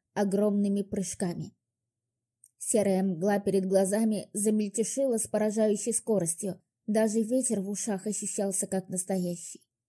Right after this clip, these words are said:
Серебристая арка портала была заметна издалека. Видимо, это и была наша цель. Только с каждым прыжком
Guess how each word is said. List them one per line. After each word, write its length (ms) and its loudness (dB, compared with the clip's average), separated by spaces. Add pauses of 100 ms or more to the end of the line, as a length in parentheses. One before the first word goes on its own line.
(580)
Серебристая 800 0
арка 260 -2
портала 680 0
была 340 2
заметна 520 0
издалека. 560 0 (440)
Видимо, 600 0
это 260 0
и 120 8
была 340 2
наша 340 -2
цель. 420 -6 (560)
Только 300 0
с 80 0
каждым 460 -2
прыжком 560 -2